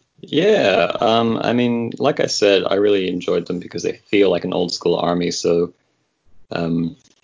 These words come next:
you got your ranked up troops and everything, and you kinda move as, like, a single force. You're not sending units off to do their own fucking thing 'cause you'll just,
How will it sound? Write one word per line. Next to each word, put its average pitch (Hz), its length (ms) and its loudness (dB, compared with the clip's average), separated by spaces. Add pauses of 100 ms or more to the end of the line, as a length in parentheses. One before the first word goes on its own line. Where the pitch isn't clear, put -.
(180)
you 98 120 0
got 98 180 4
your 87 120 2
ranked 87 340 -2
up 85 160 -2
troops - 580 -4
and 85 140 -4
everything, 85 460 -2
and 85 80 -2
you 85 60 -6
kinda 87 180 -4
move 87 460 -4
as, 80 440 -4
like, 82 200 -4
a 87 80 -6
single 82 760 -2
force. - 640 -4
You're 87 80 -2
not 82 160 -2
sending 82 380 -2
units 80 340 -4
off 80 180 0
to - 100 -12
do 85 120 -2
their 80 200 -4
own 80 180 -6
fucking 82 360 -6
thing 85 240 -4
'cause - 180 -10
you'll 82 120 -2
just, 82 300 -10